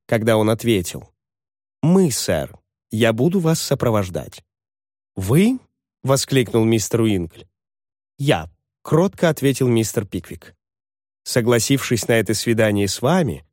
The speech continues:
молодая леди сделала естественный, быть может, но всё-таки очень неосторожный шаг. "Если присутствовать при встрече буду я, ваш общий друг,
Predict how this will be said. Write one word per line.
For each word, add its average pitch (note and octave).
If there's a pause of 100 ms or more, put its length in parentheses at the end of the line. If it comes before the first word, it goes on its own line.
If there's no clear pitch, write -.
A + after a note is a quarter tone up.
(320)
молодая F3
леди F#3+
сделала E3+
естественный, C#3
быть A2+
может, A#2 (280)
но B2
всё-таки B2 (140)
очень C3
неосторожный C3
шаг. - (720)
"Если C3+
присутствовать C3+
при B2+
встрече B2
буду G#2
я, A#2+ (400)
ваш G#2+
общий A2
друг, D3